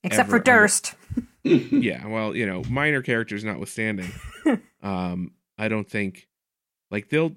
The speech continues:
Speaker 2: you know, they'll, like, kill off a character and have them back to life in the same episode, right? You know, so it's, it's, it's
Speaker 1: Like
Speaker 2: not
Speaker 1: Chakotay, right? <laughs>
Speaker 2: Exactly. Um,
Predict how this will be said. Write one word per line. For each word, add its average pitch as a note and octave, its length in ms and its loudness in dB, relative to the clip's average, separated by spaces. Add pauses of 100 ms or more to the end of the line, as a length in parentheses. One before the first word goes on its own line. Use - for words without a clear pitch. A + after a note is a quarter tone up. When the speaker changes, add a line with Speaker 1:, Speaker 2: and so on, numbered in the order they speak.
Speaker 2:
you B2 120 0
know, G#2 140 0
they'll, D3+ 200 -2
like, D#3+ 200 -2
kill E3 240 0
off E3 240 0
a A2 60 -2
character G2+ 560 -2
and G#2 200 -4
have A#2+ 260 -2
them G#2+ 120 -2
back G#2 240 -4
to - 120 -4
life F#2+ 280 -2
in F#2 100 -6
the F#2+ 60 -8
same D#2 280 -12
episode, D2+ 420 -14
right? G2+ 280 -8
You G#2 160 -6
know, G#2 200 -6
so G2+ 220 -8
it's, G2 260 -10
it's, - 460 -12 (680)
it's G#2 200 -10
Speaker 1:
Like A2+ 260 4
Speaker 2:
not A2+ 80 2
Speaker 1:
Chakotay, F3+ 560 4
right? F#3+ 360 2
<laughs> - 260 -6
Speaker 2:
Exactly. F#3 580 -2 (540)
Um, G#2 600 0